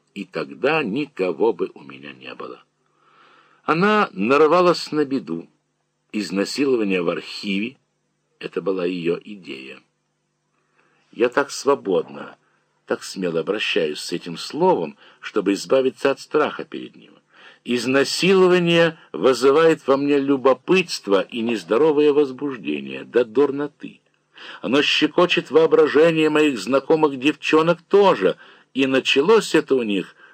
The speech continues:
с подросточных лет. От газет с рассказами об изнасиловании я не могу оторваться. Они завораживают меня, если только речь не идет о детях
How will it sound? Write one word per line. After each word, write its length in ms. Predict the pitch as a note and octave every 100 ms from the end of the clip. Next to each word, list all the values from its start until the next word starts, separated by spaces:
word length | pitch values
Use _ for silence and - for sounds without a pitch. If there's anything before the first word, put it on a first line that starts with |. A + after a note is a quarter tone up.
| _
с 280 | - - - - -
подросточных 1000 | D3 B2 E3+ G3 - F3+ - E3 E3 -
лет. 240 | A2+ - - _ _ _ _ _ _ _ _ _ - - -
От 220 | B2+ A#2+
газет 460 | C#3+ E3 G3 G3 -
с 120 | -
рассказами 720 | F#2 - - C3+ F#2 E2+ E2
об 220 | - E2 E2+
изнасиловании 1000 | D2+ D#2+ - - F3 F#3 F3+ F3 F3 E3 _ _ _ -
я 140 | A#2+
не 100 | D3+
могу 280 | D#3 B2 A2
оторваться. 800 | - - A#2 F2+ D2 - - -
Они 200 | E2+ F2
завораживают 800 | F2 G#2 E2 E2+ G2+ A2+ B2+ C3
меня, 340 | C3+ C3+ A2 _ _ _
если 320 | F2 G#2 F#2+
только 320 | F2+ F#2+ F2+
речь 280 | G2 G#2+ -
не 180 | F#2+ G2
идет 320 | E2+ A2 G#2+ _ _ -
о 120 | G#2+
детях 460 | F#2 F2+ - D#2